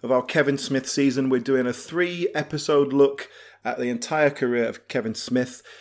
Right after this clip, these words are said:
the entire directorial career, which is basically what he's written as well,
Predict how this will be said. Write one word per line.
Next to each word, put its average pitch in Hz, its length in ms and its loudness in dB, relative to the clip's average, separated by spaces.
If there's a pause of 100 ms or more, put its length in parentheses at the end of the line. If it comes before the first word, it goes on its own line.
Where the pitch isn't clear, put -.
(140)
the 165 100 2
entire 185 340 2
directorial 156 920 2
career, 110 600 -2 (240)
which - 120 -16
is - 60 -16
basically 123 420 0
what 113 140 -4
he's 107 100 -8
written 117 220 -2
as 113 120 -8
well, 123 340 0